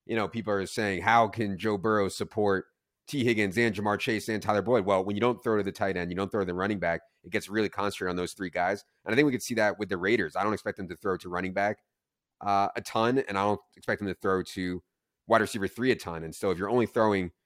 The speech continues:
to three guys, really, I think all three have a chance to get there. Um, and so, yeah, you know, Waller's one, another one, like, keep him honest. You know, I think that's probably one of our lower edge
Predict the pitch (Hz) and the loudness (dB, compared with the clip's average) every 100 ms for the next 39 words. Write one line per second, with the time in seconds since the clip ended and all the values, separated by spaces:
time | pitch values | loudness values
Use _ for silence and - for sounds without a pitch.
0 | _ - 104 113 104 95 101 95 80 87 | _ -6 -4 -2 2 6 6 4 -2 -4
1 | 85 85 80 - 82 - _ 98 90 - | -2 -4 -6 -6 -8 -10 _ 0 0 -2
2 | 90 90 92 85 80 _ _ _ _ _ | -6 -4 -4 -6 -10 _ _ _ _ _
3 | 98 92 - 95 87 82 - - _ - | -2 0 -2 0 0 -2 -6 -16 _ -12
4 | 85 98 92 - 87 85 82 82 - _ | -4 -2 -2 -2 -4 -4 -4 -8 -14 _
5 | _ _ 85 82 82 82 82 80 73 - | _ _ -4 -2 -2 -4 -10 -14 -18 -14
6 | - 101 147 131 76 - 101 92 85 - | -10 -4 4 4 4 -2 -6 -4 -6 -8
7 | _ _ - 131 131 107 110 110 98 98 | _ _ 4 6 6 4 2 2 0 0
8 | 101 92 85 82 - 113 90 87 85 85 | 0 0 -4 -8 -8 -6 -4 -4 -4 -6
9 | - 95 87 87 85 - 92 87 82 - | -10 -10 -6 -2 -2 -4 -8 -6 -6 -2
10 | 90 85 85 85 82 82 87 90 87 95 | -2 -2 -4 -4 -4 -2 -2 -2 -2 -4
11 | 92 90 | -4 -6